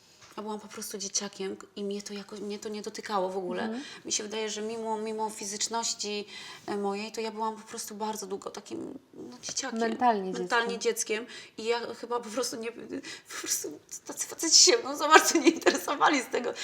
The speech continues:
Speaker 1: Bo ja tak to pró-, próbuję czasami z Mariuszem na ten
Speaker 2: Mhm.
Speaker 1: temat, e, rozmawiam. Chociaż miałam jakąś tam gdzieś nieprzyjemną sytuację, że, e,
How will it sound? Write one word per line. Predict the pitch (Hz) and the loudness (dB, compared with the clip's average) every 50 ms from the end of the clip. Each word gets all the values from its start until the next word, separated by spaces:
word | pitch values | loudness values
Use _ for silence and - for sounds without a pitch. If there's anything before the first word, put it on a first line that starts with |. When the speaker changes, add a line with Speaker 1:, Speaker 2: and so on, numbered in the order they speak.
| - - - | -8 -2 2
Speaker 1:
Bo | 247 | 2
ja | 277 | 4
tak | 277 302 - - | 4 4 2 2
to | - 262 | -2 -6
pró-, | - 240 214 - | -6 -8 -8 -6
próbuję | - 262 233 294 320 285 | -6 -2 0 2 2 2
czasami | - 262 - 285 277 269 | 2 2 2 2 2 2
z | 254 | 2
Mariuszem | 262 302 370 285 - 240 214 | 2 2 2 2 0 0 2
na | 202 196 | 0 0
ten | - 208 | 2 0
Speaker 2:
Mhm. | 240 | 0
Speaker 1:
temat, | 269 196 180 185 185 - - - - - - - | 0 0 0 -2 -2 -4 -8 -12 -14 -14 -10 -2
e, | - 214 208 208 214 214 | 2 4 4 6 6 4
rozmawiam. | 214 214 202 208 196 185 175 180 180 185 214 - - - - - - - - - - | 2 2 2 2 2 2 2 0 -2 -2 -2 -4 -10 -14 -16 -14 -14 -16 -14 -10 -6
Chociaż | 269 - 294 285 | -2 -2 4 8
miałam | 302 359 427 440 370 285 | 8 10 10 10 8 6
jakąś | 294 - 262 240 | 4 2 0 -2
tam | - 254 247 226 | 0 0 0 0
gdzieś | 220 208 226 214 - - | -2 -4 -4 -4 -2 -4
nieprzyjemną | 226 226 226 - - 214 220 214 214 220 208 | -4 -6 -6 -4 -4 -2 -2 -2 -2 -2 -4
sytuację, | - 226 208 - 208 202 202 202 202 - 202 208 202 196 196 196 196 196 - - - - - - - | -4 -4 -2 2 4 4 4 4 2 0 0 4 4 6 6 6 6 4 2 -4 -12 -14 -14 -12 -10
że, | 185 175 180 202 196 | -8 -6 -4 -2 -2
e, | 190 185 185 185 185 185 190 | 0 0 0 0 0 0 -2